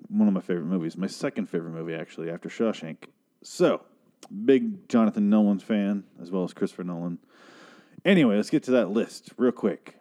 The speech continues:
I, I was just thinking of movies that were based on, or T V shows that are based on movies. There we go. Um, it's not, they're, they have a better track record than movies based on video games. Those are never good,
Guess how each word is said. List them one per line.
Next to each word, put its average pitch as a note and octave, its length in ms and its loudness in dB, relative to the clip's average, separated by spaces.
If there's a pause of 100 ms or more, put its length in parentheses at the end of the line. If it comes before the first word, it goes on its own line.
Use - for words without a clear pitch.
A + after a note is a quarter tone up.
I, G2+ 140 -2
I G#2 240 -4
was A2 100 0
just A2 200 -6
thinking E3 300 0
of C3 140 2
movies D3 560 4
that C3 140 2
were A2+ 100 2
based A#2 340 0
on, A2 220 2 (100)
or G#2 80 -2
T - 180 -4
V F#3 80 2
shows E3 220 2
that D3 60 4
are C#3 60 4
based C3 200 4
on A2+ 80 2
movies. F2+ 320 -8
There A2+ 120 0
we E2+ 60 -2
go. C#2+ 140 -10 (760)
Um, F#2 260 -4
it's G2+ 180 -4
not, D3+ 260 2 (260)
they're, C3 300 2 (180)
they D#3+ 180 4
have F#3+ 180 4
a E3 40 6
better D#3 220 2
track C3+ 320 0
record C3+ 260 2
than G#2 260 6
movies A2 600 4
based G#2 360 0
on F#2+ 140 2
video C#3 200 4
games. G3+ 440 0 (600)
Those A2 280 2
are G#2+ 100 4
never C#3 240 2
good, F2 300 -6